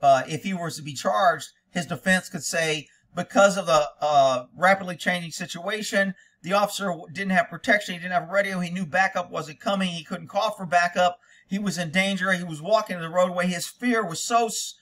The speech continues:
so fearful that he was gonna get run over by a car or pushed into the traffic,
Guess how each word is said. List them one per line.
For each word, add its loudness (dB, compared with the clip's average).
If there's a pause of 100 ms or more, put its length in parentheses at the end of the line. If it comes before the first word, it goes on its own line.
(140)
so 2
fearful -2
that -2
he -10
was -14
gonna -6
get -6
run 6
over 6
by 2
a 2
car 4
or -6
pushed -2
into -4
the -2
traffic, -2